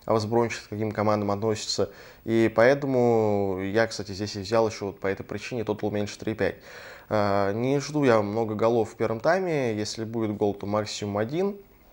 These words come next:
Ну и во втором, возможно, два мяча мы тоже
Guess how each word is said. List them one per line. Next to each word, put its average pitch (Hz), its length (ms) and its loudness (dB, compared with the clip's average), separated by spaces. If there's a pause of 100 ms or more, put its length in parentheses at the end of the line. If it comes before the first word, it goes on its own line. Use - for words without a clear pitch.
(840)
Ну 127 220 2
и 117 40 8
во 107 60 6
втором, 113 460 2 (220)
возможно, 107 480 -2
два 104 180 0
мяча 110 280 -2
мы 107 100 -4
тоже 104 380 0